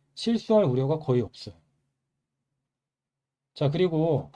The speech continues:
요 방법은 복사할 때 위치가 딱 같은 위치에서 복사가 되면 편하잖아요. 그래서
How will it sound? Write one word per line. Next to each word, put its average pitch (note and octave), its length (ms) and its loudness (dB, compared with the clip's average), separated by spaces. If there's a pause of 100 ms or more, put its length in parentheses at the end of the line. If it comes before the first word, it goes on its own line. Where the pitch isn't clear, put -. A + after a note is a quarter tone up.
(640)
요 G3+ 220 6
방법은 D3+ 760 4
복사할 G3 560 6
때 F3 180 0
위치가 D#3+ 540 0
딱 - 220 0
같은 C#3+ 420 2
위치에서 F#3+ 680 0
복사가 D#3 460 0
되면 D3 440 2
편하잖아요. C3+ 760 -2
그래서 C#3+ 500 -4